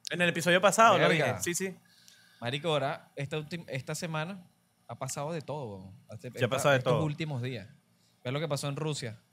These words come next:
Speaker 2: Estaba
Speaker 1: Un
Speaker 2: leyendo
Speaker 1: atentado en
Speaker 2: un
Speaker 1: Rusia.
Speaker 2: atentado en Rusia.
Speaker 1: ¿Por qué fue el
Speaker 2: Madre
Speaker 1: atentado?
Speaker 2: Marico, un ataque terrorista. Supuestamente
Speaker 1: Ok.
Speaker 2: ya declarado por la isis,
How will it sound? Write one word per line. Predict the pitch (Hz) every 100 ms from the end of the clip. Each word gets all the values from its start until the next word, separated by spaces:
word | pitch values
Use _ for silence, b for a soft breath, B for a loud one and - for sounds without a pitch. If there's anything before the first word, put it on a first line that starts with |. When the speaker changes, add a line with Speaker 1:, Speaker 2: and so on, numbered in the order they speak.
| _ _ _ -
Speaker 2:
Estaba | 123 143
Speaker 1:
Un | 165
Speaker 2:
leyendo | 143 170
Speaker 1:
atentado | 156 123 135 139
en | 147
Speaker 2:
un | 135
Speaker 1:
Rusia. | 139 139
Speaker 2:
atentado | 117 127 135
en | 139
Rusia. | 135 123 110 - _ _ _ - - -
Speaker 1:
¿Por | 170
qué | 175
fue | 156
el | 160
Speaker 2:
Madre | 220
Speaker 1:
atentado? | 175 139 147 131 95 90 _ -
Speaker 2:
Marico, | 151 180 170
un | 160
ataque | 160 156 170
terrorista. | 170 147 135 127 120 117
Supuestamente | - 165 147 160 156 180 - 180 196 196
Speaker 1:
Ok. | _ _ _ _ _ _ 135
Speaker 2:
ya | 135 139
declarado | 160 165 147 135 139 151
por | 151
la | 143 127 117 110
isis, | 147 147 180 180 -